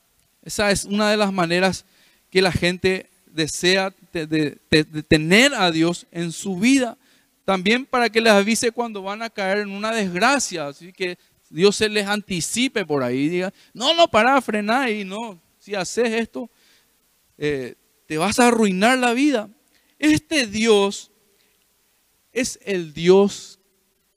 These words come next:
que nosotros creamos, nosotros mismos. Hablo de la gente del mundo, el, el, la persona que está alejada del Dios verdadero, Dios real de la Biblia,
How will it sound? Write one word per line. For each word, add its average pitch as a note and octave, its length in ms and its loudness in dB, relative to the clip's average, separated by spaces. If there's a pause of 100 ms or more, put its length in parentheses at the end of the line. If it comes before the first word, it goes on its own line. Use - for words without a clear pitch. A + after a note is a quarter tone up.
(240)
que F#3 140 -4
nosotros E3 1080 -2
creamos, A2+ 720 -4 (480)
nosotros G#3+ 640 0
mismos. E3+ 480 -8 (520)
Hablo E3+ 340 4
de G3+ 120 2
la F3 80 -6
gente F3+ 380 -14
del D#3+ 140 -8
mundo, F3 380 -4
el, D#3 160 -2 (120)
el, C#3 260 -12 (320)
la E3 140 -2
persona G#3+ 560 0
que G3 120 -4
está G3+ 260 -2
alejada A3+ 640 -4
del G3 260 -12
Dios G3+ 440 -2
verdadero, F#3 640 -4
Dios F3 220 -10
real E3 300 -6
de F#3+ 80 -4
la A3 140 -8
Biblia, E3+ 400 -8